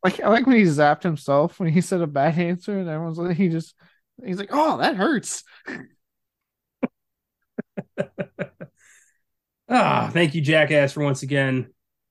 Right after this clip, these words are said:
Speaker 2: gracing our podcast. <laughs>
Speaker 1: I'm gonna tell you right now, when we do our top ten, hint, hint, into a movie that will be on mine,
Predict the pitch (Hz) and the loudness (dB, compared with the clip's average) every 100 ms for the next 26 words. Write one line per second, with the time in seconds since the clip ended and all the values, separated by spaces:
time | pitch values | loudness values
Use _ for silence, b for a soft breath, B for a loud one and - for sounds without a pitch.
0 | 139 139 131 139 123 123 127 123 120 120 | -6 -2 -2 -2 -4 -4 -6 -6 -4 -6
1 | 113 117 107 - - - _ _ _ _ | -6 -8 -6 -6 -8 -12 _ _ _ _
2 | _ _ _ _ _ _ _ _ _ _ | _ _ _ _ _ _ _ _ _ _
3 | - - - - 185 - - 175 208 214 | -8 -6 -10 -8 -10 -10 -10 -8 -6 -6
4 | 196 185 165 156 160 147 139 156 165 175 | -2 0 2 0 -4 -6 -6 -4 0 2
5 | 151 165 147 131 151 131 120 120 175 185 | 0 0 -2 -2 -6 -6 -8 -8 -4 0
6 | 175 170 147 147 151 151 151 143 139 131 | 0 0 -4 -4 -4 -2 0 0 0 -2
7 | 135 127 123 | -2 -4 -8